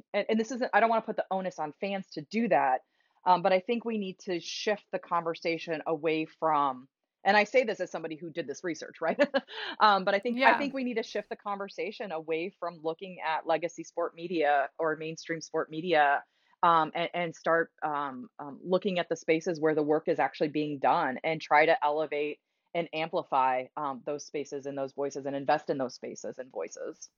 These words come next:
Speaker 2: Cheryl, thank you so much for all your, your work, for your time today, for coming on Burn It All Down. This has been wonderful. I feel like I could talk to you for another hour. Uh,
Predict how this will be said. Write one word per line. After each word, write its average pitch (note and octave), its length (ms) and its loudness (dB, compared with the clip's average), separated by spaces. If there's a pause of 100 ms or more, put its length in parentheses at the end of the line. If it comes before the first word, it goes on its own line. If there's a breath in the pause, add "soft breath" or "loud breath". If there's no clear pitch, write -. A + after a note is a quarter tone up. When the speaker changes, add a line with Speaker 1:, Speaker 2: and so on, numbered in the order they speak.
(840)
Speaker 2:
Cheryl, A3+ 440 -4
thank C4 200 0
you C#4+ 120 2
so A3+ 220 0
much G3 300 -4
for - 120 -2
all G3 140 4
your, F#3 340 -2
your F#3+ 320 -6
work, A#3 460 -2 (100)
for G#3+ 120 -6
your F#3 160 -4
time G#3+ 340 -4
today, G3+ 320 -2
for F#3 140 -8
coming G3+ 340 -4
on F#3+ 80 -4
Burn F#3+ 200 -4
It - 40 -6
All F#3 80 -4
Down. F#3 320 -2
This F#3 180 -6
has F#3 120 -10
been F3 280 -4 (320 loud breath)
wonderful. G#3 540 0
I G3 140 2
feel G3+ 160 -4
like F#3+ 100 -4
I F#3+ 80 -4
could F3 140 -8
talk F#3 200 -4
to - 80 -12
you F3 40 -12
for - 160 -8
another F3+ 360 -4
hour. F3+ 480 4 (360 loud breath)
Uh, G#3 280 8